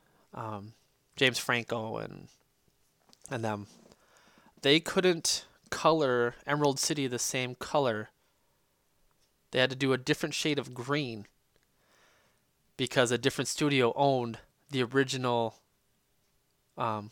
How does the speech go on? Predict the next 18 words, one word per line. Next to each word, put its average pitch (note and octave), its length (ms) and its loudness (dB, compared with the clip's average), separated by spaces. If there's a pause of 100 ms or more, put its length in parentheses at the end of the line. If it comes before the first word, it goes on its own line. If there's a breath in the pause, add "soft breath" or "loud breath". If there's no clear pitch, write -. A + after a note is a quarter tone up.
(100)
copyrighted A#2+ 600 0
color C3+ 280 2
that B2 120 0
they B2 80 -2
used C3 240 -2
for - 140 -6
Emerald A2+ 320 -4
City, A2+ 340 -6
and - 100 -8
that's D3 220 2
just - 260 -2
the C#3 80 0
color A#2+ 440 -2
green. A2+ 560 -10 (1900 soft breath)
And C3 160 2
it's B2+ 180 0
not C#3+ 200 4
like C#3 340 4